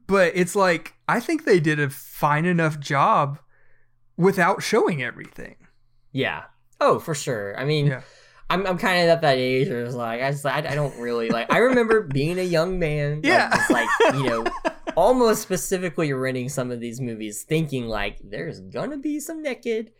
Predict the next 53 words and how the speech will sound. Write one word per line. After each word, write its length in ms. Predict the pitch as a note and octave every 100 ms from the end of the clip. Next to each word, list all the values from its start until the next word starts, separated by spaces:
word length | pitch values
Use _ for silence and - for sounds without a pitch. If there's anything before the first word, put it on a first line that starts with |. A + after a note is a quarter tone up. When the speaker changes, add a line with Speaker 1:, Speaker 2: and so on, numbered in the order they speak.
| _ - - - E3+
Speaker 2:
and, 460 | D#3 D3+ D3+ D#3
Speaker 1:
<laughs> 40 | -
Speaker 2:
you 120 | D#3
know, 440 | C#3 B2 B2 A#2+ -
you 160 | C3+ D3+
get 180 | D3 C#3+
all 160 | B2
excited, 560 | A#2 - C#3 A#2 G#2 G#2
but 120 | A2
it's 160 | A#2 A2+
just 100 | A#2+
like, 180 | A2+ A2+
obviously, 400 | C3 B2 A2 A#2
the 120 | A2+
older 180 | A2 G#2+
you 180 | G2+ G2
get, 320 | A#2+ A2+ A2
and, 340 | B2 A#2 A#2 - _ _ _
you 100 | C#3
know, 200 | A#2 G2
you're 180 | G#2 A2+
just 140 | A2 A2+
like, 200 | B2 - - -
"I 80 | G#3
just 160 | A#3
wanna 140 | A3+ G3
see 160 | D#3+
a 40 | B2
good 160 | A#2 F2+
movie. 340 | D#2+ C#2 C3+
Like, 160 | - -
I 40 |
don't 100 | D#3+
Speaker 1:
Right, 80 | -
Speaker 2:
really 160 | - C3+
care. 300 | - F3 B2
Speaker 1:
yeah. 60 |
Speaker 2:
Like, 120 | A2+
I 40 | D3+
don't 180 | F3 F3
care 180 | E3 D3+
if 60 |
Speaker 1:
Yeah. 60 | D3+
Speaker 2:
anybody's 320 | C#3+ C#3 B2+
naked. 320 | B2 B2+ B2+
I 40 | B2
don't 180 | C3
care 140 | - C3
about 180 | B2+ B2
the 60 | A#2
sex 320 | A2+ A2 -
scenes." 340 | A2+ A2 A2
Like, 220 | A2 G2+